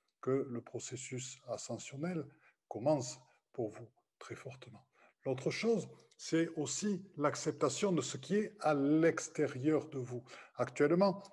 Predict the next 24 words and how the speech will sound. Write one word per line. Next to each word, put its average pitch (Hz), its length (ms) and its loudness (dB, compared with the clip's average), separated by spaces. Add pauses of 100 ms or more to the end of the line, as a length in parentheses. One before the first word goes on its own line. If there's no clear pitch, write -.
(120)
nous 127 120 -4
vivons 151 440 4
une 123 180 -4
période 123 500 -2
de 110 80 -6
chaos, 175 520 2 (420)
de - 80 -18
chaos 113 380 -4
mondial, 135 500 -4 (2500)
qui - 120 -8
va 160 100 6
peut-être 156 380 2
s'apaiser 127 580 -2 (360)
pendant 120 260 -6
quelques 101 280 -10
mois, 160 380 -4 (340)
mais 127 280 -8
qui - 140 -16
va 110 120 0
certainement 123 800 -4
reprendre 131 560 2
par 98 160 0
la 95 80 -4
suite. 175 360 -2